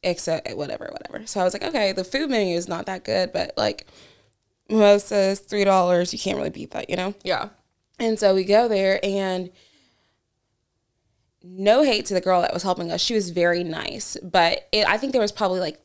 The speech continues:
Speaker 1: three people working there, and it seemed like they were getting ready to, uh, do a drag show.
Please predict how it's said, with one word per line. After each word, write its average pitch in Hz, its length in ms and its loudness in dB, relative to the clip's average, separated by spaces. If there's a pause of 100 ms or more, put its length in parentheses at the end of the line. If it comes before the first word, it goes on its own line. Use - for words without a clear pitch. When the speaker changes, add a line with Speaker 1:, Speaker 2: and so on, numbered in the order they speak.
Speaker 1:
three 180 340 -8
people 190 420 -4
working 170 420 -4
there, 247 320 -6 (440)
and 190 680 2 (400)
it 202 200 2
seemed 269 380 -2
like 277 140 0
they 208 120 2
were 196 100 -2
getting 190 280 -2
ready 175 520 -2
to, 160 280 -4 (180)
uh, 165 260 0
do 175 160 -4
a 147 60 -4
drag 151 460 -6
show. - 380 -6